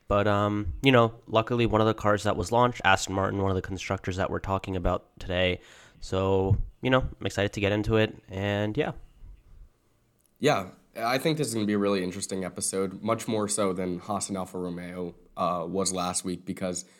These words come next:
Speaker 2: we kind of both know that most likely they're going to end up at the bottom of the table, so
Speaker 1: Yeah.
Speaker 2: it's not too exciting to talk about them. Um, but now I feel like we can talk a lot more about maybe the racing,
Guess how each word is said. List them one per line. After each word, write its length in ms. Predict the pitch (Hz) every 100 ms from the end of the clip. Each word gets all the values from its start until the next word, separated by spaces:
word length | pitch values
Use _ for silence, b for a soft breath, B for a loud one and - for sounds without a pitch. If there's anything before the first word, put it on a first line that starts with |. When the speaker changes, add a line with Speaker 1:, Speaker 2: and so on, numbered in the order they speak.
| b
Speaker 2:
we 220 | 131 120 -
kind 300 | - 180 139
of 140 | 104
both 260 | - 98 95
know 200 | 98 98
that 300 | 95 95 - _ - _ _ _ _ _ -
most 240 | 120 104 -
likely 260 | 92 -
they're 160 | 92 98
going 300 | 90 90 90
to 140 | 92
end 120 | 92 92
up 120 | 95
at 80 | 92
the 80 |
bottom 260 | 87 92 92
of 60 | 90
the 80 |
table, 320 | 87 101 95 95
so 320 | - 90 87 -
Speaker 1:
Yeah. 160 | - -
Speaker 2:
it's 140 | 156
not 180 | 127 104
too 120 | 110
exciting 400 | 98 117 107 107
to 40 |
talk 280 | 104 110 104
about 260 | 104 104 104
them. 300 | 107 107 104 B B B
Um, 540 | 104 104 98 92 95 - -
but 160 | 117 107
now 240 | 120 123
I 60 | 123
feel 180 | 123 110
like 120 | 107
we 80 | 107
can 140 | 101
talk 220 | 104 104
a 40 | 101
lot 180 | 98
more 160 | 98 101
about 340 | 95 92 92 b b b -
maybe 200 | 110 98
the 100 | 90
racing, 680 | 95 98 92 104 95 95